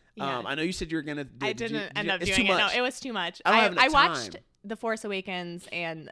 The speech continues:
Speaker 1: um, The Last Jedi.
Speaker 2: The Last Jedi,
Speaker 1: But
Speaker 2: yeah.
Speaker 1: yeah, those were the only two.
Speaker 2: I gotta go back and watch. Um,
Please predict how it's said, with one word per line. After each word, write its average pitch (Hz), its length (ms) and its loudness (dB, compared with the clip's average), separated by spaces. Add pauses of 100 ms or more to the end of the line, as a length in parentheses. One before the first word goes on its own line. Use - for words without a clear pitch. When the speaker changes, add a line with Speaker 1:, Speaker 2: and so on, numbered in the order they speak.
(160)
Speaker 1:
um, 156 600 -12 (840)
The 185 80 -14
Last 165 300 -10
Jedi. - 100 -10
Speaker 2:
The 135 80 -6
Last 120 260 -6
Jedi, 117 220 -6
Speaker 1:
But 170 340 -4
Speaker 2:
yeah. - 220 -12 (180)
Speaker 1:
yeah, - 80 -16
those 170 140 -16
were 175 80 -14
the 165 100 -16
only 165 160 -18
two. - 180 -20
Speaker 2:
I 165 100 -4
gotta 185 240 4
go 180 120 0
back 143 280 -4
and 127 100 -10
watch. 127 480 -2
Um, 143 260 -6